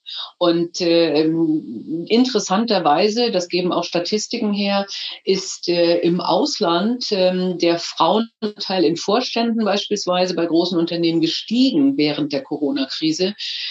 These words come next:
wohingegen er in, äh, Deutschland gesunken ist. Und, ähm, das, äh, das macht für mich überhaupt keinen Sinn.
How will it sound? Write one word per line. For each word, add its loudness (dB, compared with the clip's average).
wohingegen 0
er 2
in, 0
äh, 0
Deutschland 0
gesunken 0
ist. -8
Und, 0
ähm, 2
das, -2
äh, 0
das 0
macht -2
für -6
mich -4
überhaupt 0
keinen 0
Sinn. -6